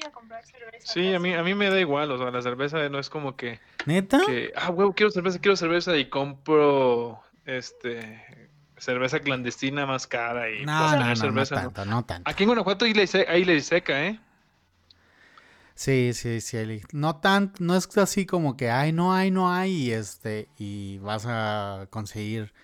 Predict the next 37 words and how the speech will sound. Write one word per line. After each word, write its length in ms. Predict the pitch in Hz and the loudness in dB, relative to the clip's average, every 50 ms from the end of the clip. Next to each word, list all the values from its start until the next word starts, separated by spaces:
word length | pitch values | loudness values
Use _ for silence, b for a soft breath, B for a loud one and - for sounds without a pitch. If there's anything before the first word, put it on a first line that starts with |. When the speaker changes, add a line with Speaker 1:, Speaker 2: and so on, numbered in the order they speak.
| b b b b b b - | b b b b b b -8
Speaker 3:
cerveza 360 | - 131 120 123 123 123 143 | -4 -2 -2 -2 -2 -4 -4
clandestina. 680 | - 135 117 113 110 107 - - 151 147 131 110 104 104 | -4 -4 -2 -2 -2 -4 -4 -2 -2 -2 0 0 -2 -2
Yo 160 | 110 120 131 | 0 -2 -2
simplemente 880 | 127 - - - - - 165 143 143 160 160 160 165 160 143 165 160 151 139 127 139 | -2 -4 -6 -8 -4 -2 -2 0 2 2 2 4 2 2 4 4 4 4 4 0 -2
es 240 | 139 131 123 - - | 0 0 0 2 2
una 160 | 151 143 143 | 2 4 4
incomodidad 720 | 143 139 143 139 127 120 113 110 107 107 110 117 120 123 | 2 0 0 0 0 0 0 -2 -2 -2 -2 0 0 0
y 140 | 131 127 110 | 0 -2 -2
me 160 | 104 101 101 | -4 -6 -4
quedo 240 | - 113 110 113 110 | -2 -2 -2 -2 -2
con 160 | - 113 107 | -2 -2 -2
las 100 | 107 104 | -2 -2
ganas 380 | 107 107 107 107 107 - - - B B B B B B B B B B B B | -2 -2 -2 -2 -4 -6 -8 -14 B B B B B B B B B B B B
de 120 | 120 113 | -8 -6
que 100 | - 113 | -6 -6
si 140 | 95 98 110 | -4 -4 -2
voy 320 | 107 110 113 120 120 123 131 | -2 0 0 2 2 2 2
al 200 | 131 131 131 139 | 2 2 2 2
Oxxo 380 | 139 139 135 - - - 131 | 2 2 0 -4 -4 -4 -2
y 60 | 117 | -2
no 120 | 110 113 117 | -2 -2 -2
encuentro 440 | 117 113 - 135 127 123 117 135 123 | -4 -4 -2 -2 -2 0 -2 -4 -4
cerveza, 420 | - 131 120 113 117 113 110 117 | -4 -4 -4 -2 -4 -4 -6 -8
pues 180 | 107 104 101 98 | -10 -10 -8 -8
ya 200 | 101 98 98 95 | -6 -6 -6 -8
dije, 220 | 92 95 - - - | -10 -12 -16 -16 -10
"Chingado, 460 | - - - 123 117 113 107 104 101 | -6 -4 -4 -2 -2 -2 -4 -4 -4
pues 160 | - - - 101 | -8 -10 -10 -8
no 220 | 101 104 101 101 | -6 -6 -4 -6
hay, 140 | 101 101 92 98 | -6 -6 -8 -2
ni 80 | 107 | 0
modo". 100 | 101 269 | 2 4
Speaker 1:
Pero, 600 | 277 277 277 277 285 294 294 294 302 330 330 294 - 151 - - - | 4 4 4 4 4 2 2 2 2 0 -2 -6 -10 -14 -10 -2 2
por 120 | 294 311 | 2 2
ejemplo, 380 | 294 - 349 339 311 - 339 320 | 2 0 -4 -4 -4 -4 -4 -4
vi 140 | 330 339 - | -4 -4 -6
promos 580 | _ - 320 320 330 339 339 359 392 370 - | _ -6 -8 -8 -8 -8 -8 -10 -10 -12 -14